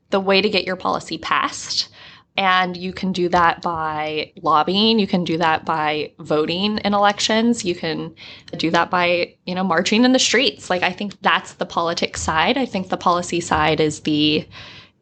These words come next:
the written word that goes into bills and people who are maybe advocating for,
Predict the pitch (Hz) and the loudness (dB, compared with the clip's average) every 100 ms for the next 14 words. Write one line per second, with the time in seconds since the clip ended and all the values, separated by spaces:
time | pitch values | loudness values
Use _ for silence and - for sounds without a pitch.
0 | - 165 156 156 165 156 151 151 147 151 | -2 0 2 0 0 0 2 2 0 -2
1 | - 156 - 147 156 165 151 151 - 156 | -2 -2 0 2 2 2 0 0 0 0
2 | 147 147 147 143 160 - - 151 - 185 | 2 2 2 0 -2 -2 -4 -6 -10 -8
3 | 180 175 175 156 151 - 165 151 151 151 | -2 0 0 -2 -2 -2 -2 0 0 -2
4 | - - - 175 175 170 170 175 180 175 | -8 -20 -6 -2 2 2 4 2 0 -4
5 | 185 170 160 160 160 165 160 _ _ _ | -2 -2 -2 -2 -4 -6 -8 _ _ _
6 | _ - - 165 160 156 156 156 165 | _ -14 -4 -2 0 -2 -2 -4 -6